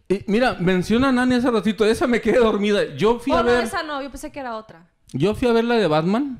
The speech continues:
Speaker 2: Ujú.
Speaker 1: la última que salió. Me quedé dormido.
Speaker 2: Oh, Justice League.
Speaker 1: Justice
Speaker 2: Ajá,
Speaker 1: League, ajá.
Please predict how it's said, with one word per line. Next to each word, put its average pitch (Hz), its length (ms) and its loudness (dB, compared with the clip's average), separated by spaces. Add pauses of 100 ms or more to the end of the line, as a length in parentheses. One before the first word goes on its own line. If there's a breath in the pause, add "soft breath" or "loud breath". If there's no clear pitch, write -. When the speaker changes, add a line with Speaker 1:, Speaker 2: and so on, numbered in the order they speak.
(100)
Speaker 2:
Ujú. 214 160 -10
Speaker 1:
la 139 160 0
última 180 680 -2
que 151 140 -8
salió. 147 420 -4 (720)
Me 160 260 -2
quedé 160 300 -4
dormido. 185 420 0
Speaker 2:
Oh, 190 100 2
Justice 277 480 -6
League. 196 280 -14 (680)
Speaker 1:
Justice 175 440 -4
Speaker 2:
Ajá, 131 80 -2
Speaker 1:
League, 120 280 -4
ajá. 160 120 0